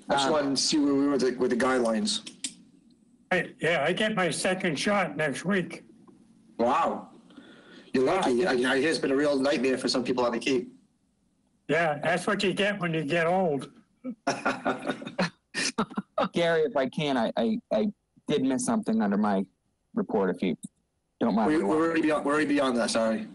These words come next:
Speaker 2: <laughs>
Speaker 1: Go ahead.
Speaker 2: So the, um, the budget hearings for the Board of Selectmen and Finance Committee, uh, just got distributed yesterday afternoon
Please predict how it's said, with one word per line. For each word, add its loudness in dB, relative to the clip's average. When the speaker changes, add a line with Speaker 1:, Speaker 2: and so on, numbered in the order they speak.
Speaker 2:
<laughs> -14
Speaker 1:
Go -2
ahead. 0
Speaker 2:
So 0
the, 2
um, -2
the 2
budget -2
hearings 0
for 2
the 2
Board 2
of 0
Selectmen 0
and 0
Finance 0
Committee, 0
uh, 2
just -2
got -2
distributed 0
yesterday 0
afternoon 0